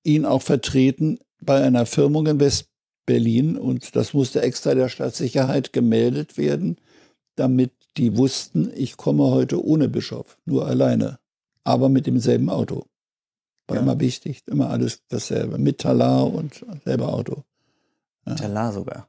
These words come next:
Speaker 1: Immer im Talar, immer im Talar, im Dienst, Dienstkleidung, ja.
Speaker 2: Warum? Weil das so angeordnet wurde?
Speaker 1: Nö, wir wollten deutlich machen, wir fahren ja nicht zum Vergnügen rüber, sondern wir fahren, um...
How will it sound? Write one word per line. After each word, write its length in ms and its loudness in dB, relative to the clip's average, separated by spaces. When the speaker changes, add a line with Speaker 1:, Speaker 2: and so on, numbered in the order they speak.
Speaker 1:
Immer 220 4
im 100 2
Talar, 480 2
immer 240 0
im 120 -4
Talar, 300 -10
im 160 -6
Dienst, 400 -2
Dienstkleidung, 640 -2
ja. 240 -8
Speaker 2:
Warum? 540 -2
Weil 160 2
das 100 -2
so 160 0
angeordnet 560 0
wurde? 400 2
Speaker 1:
Nö, 340 4
wir 140 2
wollten 300 2
deutlich 320 2
machen, 300 2
wir 140 4
fahren 300 2
ja 100 4
nicht 180 0
zum 140 -2
Vergnügen 460 0
rüber, 320 2
sondern 340 0
wir 140 0
fahren, 300 -2
um... 180 -4